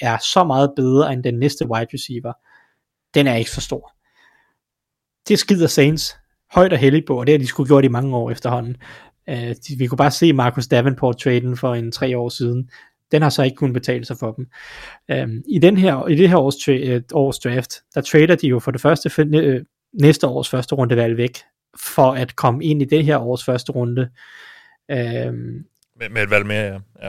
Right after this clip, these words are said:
Speaker 1: Ja, med et valg mere. De havde et første rundevalg, det, det nittende valg, mener jeg, det var, ikke? Og så trader de sig ind i første runde, øh, ved at trade næste års første rundevalg, trader med Eagles,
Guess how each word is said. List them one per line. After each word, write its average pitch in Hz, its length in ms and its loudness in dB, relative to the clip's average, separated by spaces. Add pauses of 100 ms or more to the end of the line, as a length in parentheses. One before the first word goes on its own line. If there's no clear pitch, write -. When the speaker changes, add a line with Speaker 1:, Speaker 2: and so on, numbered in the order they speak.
Speaker 1:
Ja, 135 100 4
med 127 120 2
et 123 60 -2
valg 143 180 4
mere. 139 400 4
De 131 80 2
havde 156 140 8
et 135 60 4
første 135 260 -2
rundevalg, 117 460 -4 (100)
det, 117 280 -4
det 120 100 0
nittende 139 300 -2
valg, 123 320 -4
mener 120 160 -4
jeg, 117 60 -4
det 113 80 -4
var, 113 180 -6
ikke? 143 220 -6 (320)
Og 120 100 -4
så 156 220 6
trader 143 300 4
de 123 140 -2
sig 131 160 -4
ind 170 400 0
i 156 120 -8
første 147 300 -2
runde, 143 380 -6 (880)
øh, 117 720 -6 (160)
ved 139 100 4
at 117 60 0
trade 135 180 4
næste 147 300 2
års 127 140 -2
første 135 220 0
rundevalg, 123 360 -2
trader 135 240 0
med 123 240 -2
Eagles, 170 260 -2